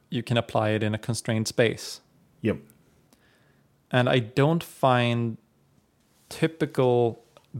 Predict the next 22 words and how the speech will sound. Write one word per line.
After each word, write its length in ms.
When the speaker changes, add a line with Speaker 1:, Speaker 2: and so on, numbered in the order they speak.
Speaker 1:
like, 360
uh, 500
web 280
service 340
backends 680
to 100
be 120
a 40
good 460
constrained 560
space. 580
Like, 180
if 160
I 100
was 220
writing 420
Elm 640
and 160
I 80
needed 360
to 80
do 460